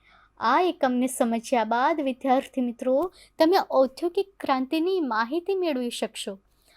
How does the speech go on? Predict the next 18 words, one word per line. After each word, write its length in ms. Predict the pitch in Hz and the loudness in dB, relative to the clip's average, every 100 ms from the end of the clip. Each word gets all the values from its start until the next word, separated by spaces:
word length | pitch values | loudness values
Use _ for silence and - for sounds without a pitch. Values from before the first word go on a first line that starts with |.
| - - | -16 2
ઔદ્યોગિક 580 | 285 320 403 415 427 - | 4 4 2 4 2 2
ક્રાંતિને 560 | 349 277 277 277 269 | 2 2 0 0 0
લીધે 520 | 262 254 262 302 440 - - | 0 -2 0 2 0 -2 -18
સમાજમાં 840 | - - 330 339 403 381 359 311 262 | -10 6 6 8 6 6 4 4 4
જે 240 | - 359 | 2 0
કોઈ 220 | 359 381 | 0 -2
પણ 220 | 370 359 | 0 -2
પ્રકારના 600 | 339 339 311 320 302 320 311 | -2 -2 2 2 2 0 -2
સામાજિક 800 | - 247 262 269 262 285 269 | 0 0 2 2 2 -2 -4
આર્થિક 500 | - 240 247 - 269 | -2 -2 -2 -6 -6
વ્યવસ્થામાં 580 | 262 240 254 - 254 311 - - - | -2 -2 -2 -4 -2 -2 -4 0 4
પરિવર્તન 600 | 302 339 359 - 381 - | 6 6 2 2 0 2
આવ્યા 400 | 247 262 320 370 | 0 2 2 2
છે 340 | 370 262 208 _ _ - | 2 -4 -6 _ _ 0
તેનું 300 | 311 381 269 | 2 2 2
વર્ણન 380 | 269 294 381 | 2 0 -2
કરી 240 | 403 370 320 | 0 -2 -2
શકશો. 540 | - 254 - 233 185 | -4 -6 -6 -8 -10